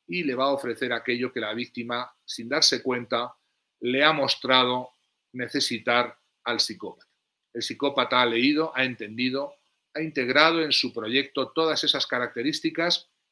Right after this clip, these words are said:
que le va a devolver a la víctima colocándoselas como una máscara, colocándoselas como si fuera su verdadera personalidad. La víctima generalmente no puede creer la felicidad, que, la suerte que ha tenido de conocer por fin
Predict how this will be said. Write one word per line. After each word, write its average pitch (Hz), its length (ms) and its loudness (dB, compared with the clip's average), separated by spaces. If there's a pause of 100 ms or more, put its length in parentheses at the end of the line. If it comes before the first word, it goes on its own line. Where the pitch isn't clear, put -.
(140)
que 151 200 -2
le 123 140 -2
va 127 100 2
a 139 40 4
devolver 135 380 2
a 160 60 2
la 160 80 2
víctima 151 460 -2
colocándoselas 131 1000 -2 (280)
como 123 200 -8
una 123 140 -6
máscara, 117 480 -8
colocándoselas 123 880 -2 (360)
como 120 200 -10
si 117 120 -6
fuera 127 260 -2
su 123 160 -2
verdadera 113 440 -4
personalidad. 92 520 -8 (540)
La 135 120 2
víctima 151 340 2
generalmente 156 840 0 (260)
no 135 160 -4
puede 127 240 0
creer 127 240 2
la 127 120 0
felicidad, 120 640 -2 (920)
que, 110 460 -2 (220)
la 113 160 -10
suerte 147 400 -2
que 139 80 2
ha 131 80 2
tenido 131 380 -2
de 123 100 -6
conocer 117 400 -6
por 110 200 -12
fin 143 260 -6